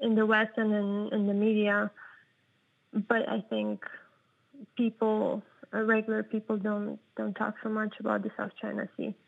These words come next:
I think Trump is a much more appealing and easier topic, uh, for them than, than something that's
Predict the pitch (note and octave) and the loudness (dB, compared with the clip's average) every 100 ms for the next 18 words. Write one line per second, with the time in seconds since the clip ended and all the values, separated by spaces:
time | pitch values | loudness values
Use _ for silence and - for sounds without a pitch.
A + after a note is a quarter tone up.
0 | _ - _ B3 D4 B3+ - C4+ G#3+ G#3+ | _ -20 _ -2 0 0 0 0 0 -4
1 | - A3+ G3+ A3 G#3+ G#3 - - A#3 A#3 | -2 -2 0 -2 0 -2 -6 -4 2 4
2 | A3+ G#3+ - A#3+ A#3 A3 A3 G#3+ - _ | 4 2 2 4 4 2 0 -2 -10 _
3 | _ _ _ _ _ - - - _ _ | _ _ _ _ _ 0 0 -2 _ _
4 | - A#3+ A3 G#3+ G3+ G3+ - A3 A3 - | 2 4 4 4 4 2 0 0 0 -4
5 | - - - _ _ _ _ A3+ A3 A3 | -4 -8 -12 _ _ _ _ -2 0 0
6 | - G#3+ G#3 G#3 G3+ G3+ G3+ G3+ - _ | -2 -2 0 0 0 0 -2 -6 -12 _
7 | - _ _ A#3 A3+ A3+ A3 G#3+ G#3+ - | -20 _ _ 0 0 -2 -2 0 0 -2